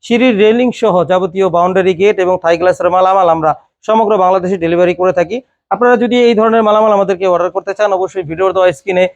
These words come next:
ইমো ও WhatsApp নাম্বারে পৃথিবীর যে কোনো স্থান থেকে অনলাইনের মাধ্যমে আমাদেরকে সরাসরি অর্ডার করতে পারবেন। দর্শক বন্ধুরা, আমাদের সাথে সরাসরি যোগাযোগ করার ঠিকানা ঝলক এসএস ডিজাইন, আনোয়ার জং রোড, চারাবাগ মাদ্রাসা বাস স্ট্যান্ডের পূর্ব পাশে,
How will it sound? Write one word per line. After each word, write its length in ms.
ইমো 200
ও 220
WhatsApp 260
নাম্বারে 320
পৃথিবীর 380
যে 120
কোনো 200
স্থান 240
থেকে 300
অনলাইনের 480
মাধ্যমে 360
আমাদেরকে 460
সরাসরি 460
অর্ডার 280
করতে 220
পারবেন। 320
দর্শক 160
বন্ধুরা, 320
আমাদের 240
সাথে 260
সরাসরি 440
যোগাযোগ 360
করার 200
ঠিকানা 420
ঝলক 300
এসএস 340
ডিজাইন, 360
আনোয়ার 300
জং 200
রোড, 260
চারাবাগ 320
মাদ্রাসা 400
বাস 260
স্ট্যান্ডের 360
পূর্ব 260
পাশে, 320